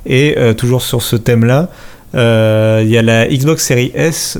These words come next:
euh, qui est souvent en stock, qui est une plutôt bonne console, euh, même si elle a des gros, des grosses limites, notamment le stockage interne.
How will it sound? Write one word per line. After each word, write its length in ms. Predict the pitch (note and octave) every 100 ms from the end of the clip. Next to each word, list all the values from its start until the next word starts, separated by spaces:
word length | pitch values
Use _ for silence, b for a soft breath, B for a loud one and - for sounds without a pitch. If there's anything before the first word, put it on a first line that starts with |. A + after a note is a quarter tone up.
| -
euh, 440 | B2 A#2 A2+ A2
qui 240 | A2 - A2+
est 220 | G#2+ G2+
souvent 360 | - C#3 C#3+
en 60 | C3+
stock, 440 | - C#3+ F3+ - - -
qui 100 | A#2+
est 80 | A2+
une 260 | A2 G#2+
plutôt 240 | G#2 - C#3
bonne 180 | A#2+ A2+
console, 380 | A2+ D3+ F#3 F#3 B B B B -
euh, 120 | A2
même 140 | G#2+ G#2
si 100 | A2+
elle 80 |
a 60 | G#2+
des 100 | G#2
gros, 260 | G#2 A2+ G#2
des 360 | G#2+ G#2 G2+
grosses 240 | G#2 A2+ -
limites, 240 | G#2+ A#2+
notamment 320 | A2 G2 G2+
le 160 | G#2 G2+
stockage 340 | F#2 G#2 G#2+ G#2
interne. 400 | G2+ D3 D#3+